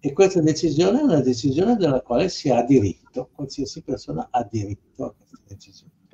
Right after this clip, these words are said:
Poi la fa e se gli piace tanto, dice, "Accidenti, quanto mi piace fare l'amore con te. Facciamolo,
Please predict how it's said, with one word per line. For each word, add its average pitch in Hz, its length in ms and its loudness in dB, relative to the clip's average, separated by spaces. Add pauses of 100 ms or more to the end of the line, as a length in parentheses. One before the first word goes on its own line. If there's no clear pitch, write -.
(800)
Poi 127 240 2
la 127 120 4
fa 170 540 6 (220)
e 131 100 -4
se 156 240 -2
gli 131 100 0
piace 135 440 -4
tanto, 208 600 -2
dice, 127 300 -10
"Accidenti, 180 580 -6
quanto 151 320 -8
mi 180 120 -4
piace - 500 -10
fare 117 200 -16
l'amore 110 340 -12
con 110 120 -20
te. - 320 -20 (880)
Facciamolo, 123 920 -4